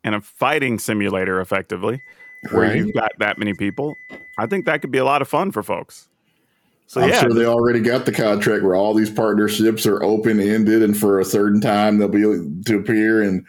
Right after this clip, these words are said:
Speaker 2: whatever game Epic puts out in this genre.
Speaker 1: I mean, imagine being able to, like, buy a Macho Man skin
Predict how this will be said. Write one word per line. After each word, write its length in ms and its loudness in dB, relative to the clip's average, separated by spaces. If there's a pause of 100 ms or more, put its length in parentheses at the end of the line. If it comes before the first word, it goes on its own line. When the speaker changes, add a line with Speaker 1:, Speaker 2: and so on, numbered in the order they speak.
(420)
Speaker 2:
whatever 480 2
game 380 0
Epic 280 -2
puts 240 0
out 360 2
in 200 2
this 200 0
genre. 460 0 (640)
Speaker 1:
I 100 0
mean, 160 0
imagine 540 -2
being 180 -2
able 240 0
to, 80 2
like, 420 -2 (180)
buy 440 0
a 120 2
Macho 460 0
Man 300 -4
skin 420 -10